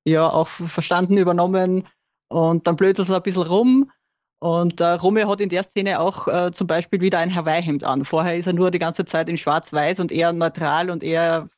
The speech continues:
in sich gekehrt und so weiter und ab da ist es auch für seine Freunde klar, hey, da hat's einen Wandel gegeben. Das, das fand ich ganz nett.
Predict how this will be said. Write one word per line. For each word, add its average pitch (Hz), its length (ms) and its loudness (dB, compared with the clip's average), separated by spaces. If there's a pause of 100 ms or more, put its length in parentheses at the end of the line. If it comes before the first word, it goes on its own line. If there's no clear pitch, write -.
(300)
in 185 220 -2
sich 196 160 -2
gekehrt 180 400 0
und 180 100 -4
so 180 100 -2
weiter 165 320 0
und 175 140 -4
ab 165 180 -2
da 165 280 2
ist 165 180 -6
es 170 100 -4
auch 156 140 0
für - 140 -4
seine 160 220 -2
Freunde 165 340 -2
klar, 160 240 -2
hey, 165 120 -2
da 165 120 -2
hat's 165 160 -6
einen 160 100 -2
Wandel 139 300 -4
gegeben. - 400 -14 (520)
Das, 202 220 -2
das 220 160 0
fand 185 160 -4
ich 175 80 -10
ganz 147 220 -10
nett. - 260 -16